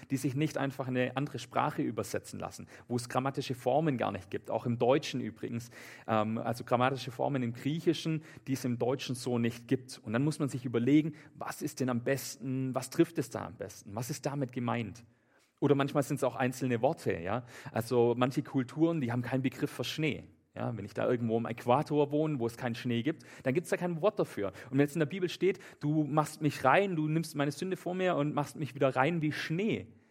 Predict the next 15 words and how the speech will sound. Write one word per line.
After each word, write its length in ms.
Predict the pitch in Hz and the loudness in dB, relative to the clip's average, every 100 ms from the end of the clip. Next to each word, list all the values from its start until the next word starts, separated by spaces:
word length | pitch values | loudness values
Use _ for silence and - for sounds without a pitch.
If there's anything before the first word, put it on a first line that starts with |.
| - | 0
Ja, 140 | 123 131 | 2 2
wie 60 | |
übersetzt 440 | 135 127 160 - - | -2 -4 -6 -8 -12
man 100 | 90 | -10
das 160 | - | -10
jetzt? 360 | 92 - - _ _ _ _ | -12 -12 -20 _ _ _ _
Oder 220 | 131 143 | 6 6
in 120 | 139 | 6
Ländern, 400 | 135 156 165 156 - - - | 4 4 4 2 -2 -12 -2
oder 300 | 117 120 113 - | 2 4 2 -6
ist, 380 | - - - - | -10 -8 -10 -8
heut-, 380 | 117 139 147 - - | 2 4 2 -6 0
heute 240 | 143 143 127 | 4 4 2
gibt's 320 | 120 139 - | -2 0 4
ja 360 | 120 117 117 | 6 4 0